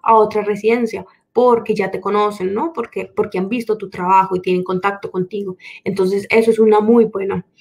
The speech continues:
eso es una muy buena opción, ¿no? Em, ¿cuánto se demora aprender alemán?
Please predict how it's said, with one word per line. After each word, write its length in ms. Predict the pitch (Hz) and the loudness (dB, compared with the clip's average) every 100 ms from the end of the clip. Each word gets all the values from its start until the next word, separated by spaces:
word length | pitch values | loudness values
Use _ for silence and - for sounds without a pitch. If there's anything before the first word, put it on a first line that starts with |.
| _ _ | _ _
eso 200 | - 220 | 0 2
es 100 | 214 | 4
una 200 | 220 208 | 4 4
muy 240 | 202 202 185 | 4 4 4
buena 420 | 190 185 180 - | 0 0 -2 -2
opción, 480 | 185 - - 196 180 | -6 -6 -2 -2 0
¿no? 300 | - 370 - _ _ _ _ _ _ _ _ _ - - - - | -2 -2 -4 _ _ _ _ _ _ _ _ _ -20 -20 -20 -4
Em, 840 | 277 269 269 269 262 254 254 233 - _ _ _ _ _ _ _ _ _ _ _ _ _ _ _ _ _ _ _ _ | 0 2 2 2 2 2 0 -2 -6 _ _ _ _ _ _ _ _ _ _ _ _ _ _ _ _ _ _ _ _
¿cuánto 280 | - 339 339 | -2 0 2
se 80 | 330 | 0
demora 220 | 254 247 | 0 -2
aprender 320 | 254 247 220 | -2 0 0
alemán? 460 | 214 214 208 170 | 2 0 0 -4